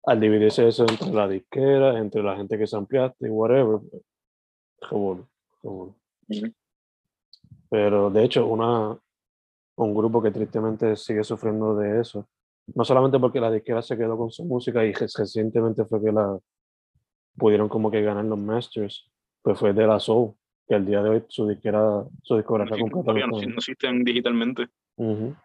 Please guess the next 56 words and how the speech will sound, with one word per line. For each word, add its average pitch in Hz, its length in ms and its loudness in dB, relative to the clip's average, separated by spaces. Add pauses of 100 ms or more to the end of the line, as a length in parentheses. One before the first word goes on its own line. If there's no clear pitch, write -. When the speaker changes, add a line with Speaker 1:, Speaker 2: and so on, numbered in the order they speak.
(340)
Speaker 1:
Solamente 110 400 4
como 120 260 4
de 107 120 4
los, 101 180 -2 (1200)
algunos 107 360 4
discos 123 220 2
de 117 80 4
los 117 120 2
dos 113 140 4
mil 110 240 -4
pues 113 220 0
están, 139 320 -10 (520)
pero - 160 -20
Speaker 2:
Creo, 107 160 2
Speaker 1:
los 101 140 2
Speaker 2:
creo - 40 -6
que 123 180 4
habían 147 160 4
Speaker 1:
clásicos, - 20 4
Speaker 2:
dicho 107 100 2
Speaker 1:
clásicos, 131 240 2
no. 110 80 0
Speaker 2:
recientemente 107 360 -2
que 143 80 -4
estaban 139 360 -2
a 139 60 -2
punto 143 240 -2
de 135 60 -2
subir 131 320 -2
la 131 120 -2
música 127 300 -4
vieja 123 260 -2
de 117 180 -2
ellos, 120 180 -4
como 107 140 -6
que 101 60 -4
alguien 104 200 -4
había 120 160 -2
comprado 113 320 -4
los 113 160 -4
derechos 107 520 -4
y 98 40 -4
estaban 98 300 -4
por, 110 160 -2
Speaker 1:
Ujú. 107 80 -6
Speaker 2:
por 104 280 -4
distribuirlo, 107 540 -2
pero 92 180 -4
todavía 92 260 -6
yo - 100 -12
creo 107 180 -4
que 107 140 -2
no 104 60 -2
han 98 60 -8
subido 104 340 -2
nada. 98 320 -2